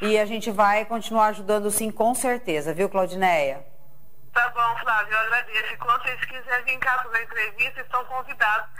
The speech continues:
Speaker 1: Tá
Speaker 2: Vocês
Speaker 1: bom.
Speaker 2: podem vir.
Speaker 1: Obrigada, Claudineia. Você é um doce, viu?
Speaker 2: Obrigada, eu que agradeço de coração.
Speaker 1: Um beijo, minha
Speaker 2: Deus
Speaker 1: linda. Tudo de
Speaker 2: abençoe.
Speaker 1: bom. Beijo. Tchau.
Speaker 2: Beijo, tchau.
Speaker 1: Ai, que lindona.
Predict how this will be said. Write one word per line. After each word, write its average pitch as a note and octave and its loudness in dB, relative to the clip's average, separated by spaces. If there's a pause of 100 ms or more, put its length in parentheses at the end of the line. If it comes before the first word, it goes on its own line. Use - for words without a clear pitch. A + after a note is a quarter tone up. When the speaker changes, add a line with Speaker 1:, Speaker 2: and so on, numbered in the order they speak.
Speaker 1:
Tá E3 4
Speaker 2:
Vocês D3+ -8
Speaker 1:
bom. C#3 2
Speaker 2:
podem - -2
vir. E3 -4 (220)
Speaker 1:
Obrigada, G3 4
Claudineia. G3 4
Você G3 0
é G#3+ 6
um A3 0
doce, F3+ 2
viu? C4 4 (680)
Speaker 2:
Obrigada, A#3+ 0
eu A#3 0
que C#4 -4
agradeço C4 -2
de - -8
coração. B3 2 (180)
Speaker 1:
Um G#3+ 2
beijo, G#3+ 4
minha F#3 2
Speaker 2:
Deus E3+ 4
Speaker 1:
linda. E3+ 0
Tudo G3 0
de G#3 2
Speaker 2:
abençoe. F#3+ 0
Speaker 1:
bom. E3+ 2
Beijo. F3 0 (100)
Tchau. D#3+ 4 (560)
Speaker 2:
Beijo, - -12
tchau. - -10 (380)
Speaker 1:
Ai, F3+ -4
que E3+ -8
lindona. D#3 0